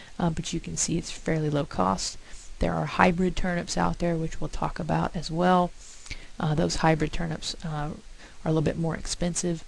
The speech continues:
somewhere around three fifty a pound. Uh, there's also kale and rape.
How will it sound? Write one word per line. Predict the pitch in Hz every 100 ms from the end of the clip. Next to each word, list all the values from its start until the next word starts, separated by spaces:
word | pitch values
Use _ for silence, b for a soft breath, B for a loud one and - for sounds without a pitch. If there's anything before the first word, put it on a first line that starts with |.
| B B -
somewhere | - 170 156
around | 151 151 151
three | - 160
fifty | - 180 - 170
a | 165
pound. | - 160 156 156 B B B B -
Uh, | 156
there's | 151 -
also | 180 - -
kale | - 185 196 202 202
and | 165 147 160
rape. | 190 208 -